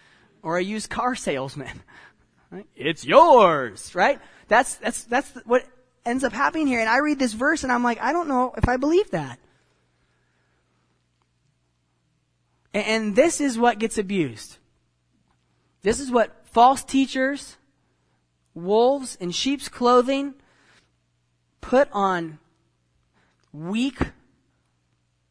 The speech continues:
and desperate and helpless people.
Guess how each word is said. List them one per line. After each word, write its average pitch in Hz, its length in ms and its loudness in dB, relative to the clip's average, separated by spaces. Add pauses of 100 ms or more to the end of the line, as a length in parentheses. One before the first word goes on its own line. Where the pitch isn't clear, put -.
(460)
and 160 400 -10
desperate 269 640 2 (840)
and 151 200 -8
helpless 233 600 -2
people. 165 480 -8